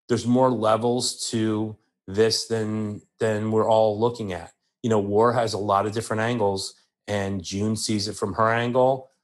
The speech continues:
The, the Stevens of the world see it from his angle. Um, y-, you know,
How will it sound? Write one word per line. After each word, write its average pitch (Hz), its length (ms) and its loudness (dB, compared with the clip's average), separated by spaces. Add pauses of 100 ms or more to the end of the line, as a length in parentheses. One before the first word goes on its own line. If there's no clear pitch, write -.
(280)
The, 95 520 2 (440)
the 98 80 -6
Stevens 113 480 -2
of 110 120 2
the 110 100 4
world 113 280 4
see 107 180 -4
it 95 100 -6
from 95 140 -8
his 117 180 -2
angle. 143 540 0 (460)
Um, 92 720 0 (380)
y-, - 180 -10
you 113 120 -4
know, 101 480 0